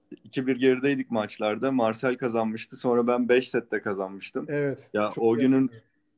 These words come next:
Speaker 1: o günün mutluluğunu, yani tabii Fransa'da kazandığım turnuva da çok önemli benim için ama o günün, ya o gün, o zaman bir de küçüktüm, daha yeni giriyordum falan,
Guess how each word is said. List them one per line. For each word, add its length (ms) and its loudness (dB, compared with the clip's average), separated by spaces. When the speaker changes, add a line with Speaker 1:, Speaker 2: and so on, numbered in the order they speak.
Speaker 1:
o 180 -2
günün 240 2
mutluluğunu, 840 0
yani 160 -4
tabii 360 0
Fransa'da 520 -4
kazandığım 500 -2
turnuva 360 -2
da 80 0
çok 220 -8
önemli 380 -6
benim 200 -4
için 220 -4
ama 220 2
o 180 2
günün, 360 0
ya 140 0
o 120 -2
gün, 340 -2
o 140 -6
zaman 340 -4
bir 80 -10
de 140 -4
küçüktüm, 600 -8
daha 160 0
yeni 260 -4
giriyordum 540 -6
falan, 380 -4